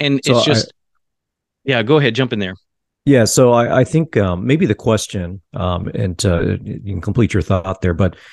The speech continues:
Speaker 2: maybe the question, uh, for s-, tho-, those who are hearing, um,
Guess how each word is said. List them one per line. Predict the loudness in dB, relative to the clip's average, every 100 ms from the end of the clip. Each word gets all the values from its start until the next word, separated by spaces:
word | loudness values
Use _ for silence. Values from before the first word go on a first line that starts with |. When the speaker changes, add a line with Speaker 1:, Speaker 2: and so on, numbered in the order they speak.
| -6 2
Speaker 2:
maybe | 4
the | 4
question, | 2 0 0 0 -2
uh, | 0 -4
for | -4 -2
s-, | -2 -2
tho-, | 0
those | 2 0 0
who | -4
are |
hearing, | -6 -4 -4 -4 -10 -16 _ _ _
um, | -4 -2 -2 -4